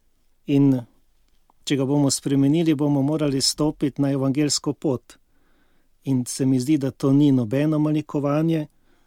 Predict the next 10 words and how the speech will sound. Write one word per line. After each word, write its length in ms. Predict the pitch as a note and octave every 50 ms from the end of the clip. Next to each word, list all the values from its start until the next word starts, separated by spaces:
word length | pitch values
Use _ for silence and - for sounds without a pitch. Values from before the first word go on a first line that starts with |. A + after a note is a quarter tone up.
| _ _ -
ampak 360 | - C#3 C3+ - D3+ C3+ -
nasprotno. 800 | C#3+ C#3+ C3+ - - - E3 D3+ C#3 B2+ - - A#2+ G#2+ G#2+ - _ _ _ _ _ _ _ _ _ _ _ _ _ _ _ _ _
To 140 | - - C#3
je 180 | D3 D3 C#3 C3+
spreobrnenje. 1040 | - - - D3+ C#3+ C3+ B2+ A#2 C#3 C3+ C3+ C#3 C#3 C#3 C3+ B2+ A#2+ A#2 A2+ A2 - _ _ _ _ _ _ _ _ _ _ _ _ _ _ _ _ _ _ _ _
Spreobrnenja 960 | - - - - C3+ C#3 C3+ B2 B2+ C3 B2+ C3+ D3 D#3 D#3+ D#3+ D#3 D3 C#3
se 180 | - - D#3+
pa 160 | D3 - D3+ D3
človek 600 | - - - C#3 C3+ C#3 C3+ C#3 C3+ - - -
boji. 380 | D3+ C#3 C#3 E3 D3+ B2 G#2+